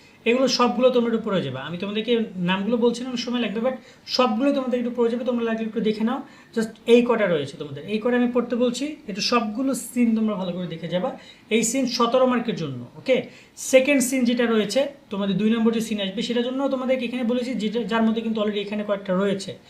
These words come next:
So তোমরা একটু সেকেন্ড সিন হিসেবে এই কটা সিন দেখে যাবা। এখানে তোমরা just পাঁচ মার্কের জন্য, অনেকে বলতে পারে, "মাত্র পাঁচ মার্ক, পড়বো কী করবো?" ভাইয়া, বাস্তব অর্থে তা না, কোনো মার্ক ছাড়া যাবে না। যদি ইজিলি পেয়ে যাও, তাহলে তুমি কেন ছাড়বা?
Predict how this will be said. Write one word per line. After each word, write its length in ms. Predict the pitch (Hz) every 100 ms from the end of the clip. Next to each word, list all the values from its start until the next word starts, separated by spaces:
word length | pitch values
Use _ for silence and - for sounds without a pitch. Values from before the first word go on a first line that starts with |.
| - -
So 60 | 240
তোমরা 200 | 247 247
একটু 160 | 247 240
সেকেন্ড 360 | 240 233 240
সিন 120 | 233
হিসেবে 280 | 226 233 262
এই 120 | 247
কটা 200 | 208 214
সিন 300 | 208 220 214
দেখে 280 | 196 202 202
যাবা। 320 | 214 220 277 - - - -
এখানে 280 | 226 254 269
তোমরা 180 | 269
just 180 | 262 254 -
পাঁচ 220 | 254 254
মার্কের 240 | 262 247 240
জন্য, 140 | 226
অনেকে 180 | 226 226
বলতে 180 | 240 233
পারে, 120 | 226 220
"মাত্র 360 | 226 247 - 269
পাঁচ 280 | 254 -
মার্ক, 180 | 233 185 -
পড়বো 260 | 226 214 202
কী 140 | 196
করবো?" 320 | 175 139 127 - - - -
ভাইয়া, 160 | 240 196
বাস্তব 280 | 160 - 226
অর্থে 220 | 233 -
তা 320 | 226 - 196
না, 440 | 175 160 226 - - _ -
কোনো 140 | 247
মার্ক 200 | 240 226
ছাড়া 240 | - 196 180
যাবে 240 | 139 127
না। 160 | 127 123 143
যদি 160 | 175
ইজিলি 300 | 190 180 220
পেয়ে 220 | 240 233
যাও, 80 | 240
তাহলে 160 | 233 226
তুমি 140 | 240
কেন 220 | 220 196
ছাড়বা? 340 | 180 160 123